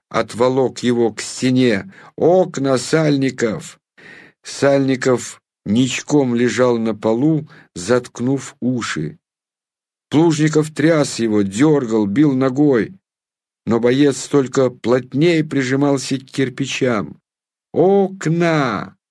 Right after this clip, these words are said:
Снова грохнуло рядом. С дверного свода посыпались кирпичи.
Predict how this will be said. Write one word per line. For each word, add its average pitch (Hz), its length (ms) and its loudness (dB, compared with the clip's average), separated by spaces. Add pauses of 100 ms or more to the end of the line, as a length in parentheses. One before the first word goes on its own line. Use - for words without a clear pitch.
(1000)
Снова 117 920 0
грохнуло 107 880 0
рядом. 95 640 -2 (360)
С 82 240 -6
дверного 127 640 2
свода 131 600 0
посыпались 120 800 -2
кирпичи. 120 840 -2